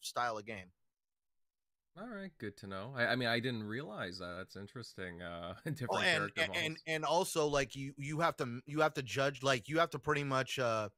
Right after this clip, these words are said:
Speaker 1: profile a character, even though you're not supposed to profile people in real life,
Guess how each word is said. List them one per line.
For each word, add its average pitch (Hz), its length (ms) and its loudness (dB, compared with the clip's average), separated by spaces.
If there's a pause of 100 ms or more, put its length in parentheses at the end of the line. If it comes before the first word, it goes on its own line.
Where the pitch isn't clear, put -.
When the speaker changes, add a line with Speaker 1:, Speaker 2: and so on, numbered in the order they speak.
(560)
Speaker 1:
profile 147 640 6
a 127 80 4
character, 131 420 2
even 127 240 -4
though 123 140 -2
you're 117 120 -6
not 120 160 -4
supposed 120 260 -6
to 98 40 -18
profile 117 420 -2
people 113 280 -6
in 107 60 -6
real 107 120 -6
life, 131 260 4